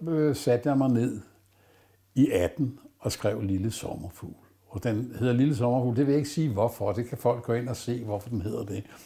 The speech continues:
Det er ikke bare sangen. Øh,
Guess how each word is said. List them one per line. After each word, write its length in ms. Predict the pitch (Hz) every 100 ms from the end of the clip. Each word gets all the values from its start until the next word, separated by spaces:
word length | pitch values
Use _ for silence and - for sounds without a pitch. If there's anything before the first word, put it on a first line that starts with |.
| _
Det 100 | 123
er 40 |
ikke 180 | 131 143
bare 240 | 120 117 120
sangen. 520 | - 104 107 120 110 - - - - - - _ -
Øh, 540 | 131 110 107 98 -